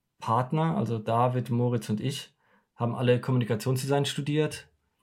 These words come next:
Moritz hat dann noch den Master in Szenografie gemacht.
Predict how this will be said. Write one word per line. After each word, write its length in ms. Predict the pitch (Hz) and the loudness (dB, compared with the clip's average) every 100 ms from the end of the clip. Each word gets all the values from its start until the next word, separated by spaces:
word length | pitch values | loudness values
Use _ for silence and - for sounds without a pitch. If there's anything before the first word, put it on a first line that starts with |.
| _ _ _ _ - | _ _ _ _ -2
Moritz 400 | 120 127 135 135 | 2 2 2 0
hat 160 | 127 | 0
dann 120 | 120 | 0
noch 140 | 123 120 | 0 -2
den 200 | 123 113 | -2 -2
Master 440 | 117 123 123 117 | 0 0 -2 -4
in 120 | 120 | -4
Szenografie 640 | 110 - 123 - 107 - 139 | -4 -2 -2 0 -4 -2 0
gemacht. 560 | 160 160 196 - - | 2 4 2 -2 -18